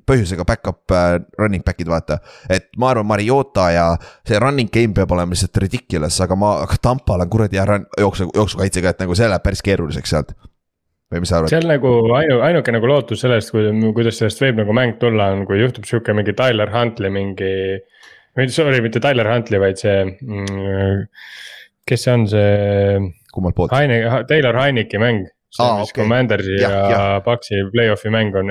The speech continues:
Speaker 2: kus lihtsalt nagu hakkab mingi, Mariota hakkab, äh, ringe ümber kaitse jooksma, sest see on, tal on see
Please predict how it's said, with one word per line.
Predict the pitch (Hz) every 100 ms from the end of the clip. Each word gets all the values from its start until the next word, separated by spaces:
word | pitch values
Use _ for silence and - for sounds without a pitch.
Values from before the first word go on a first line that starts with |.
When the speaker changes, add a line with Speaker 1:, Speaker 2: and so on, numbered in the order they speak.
| 101
Speaker 2:
kus | - 101
lihtsalt | 127 120 107 -
nagu | 101 104
hakkab | 110 104 98
mingi, | 110 107
Mariota | 107 117 143 147 110
hakkab, | 104 104 - _ - _ _
äh, | - 104
ringe | 127 127 110
ümber | 113 107 107
kaitse | 120 117 107
jooksma, | 104 98 - 95 92
sest | 98 -
see | 123
on, | 117 110
tal | 123 117
on |
see | 110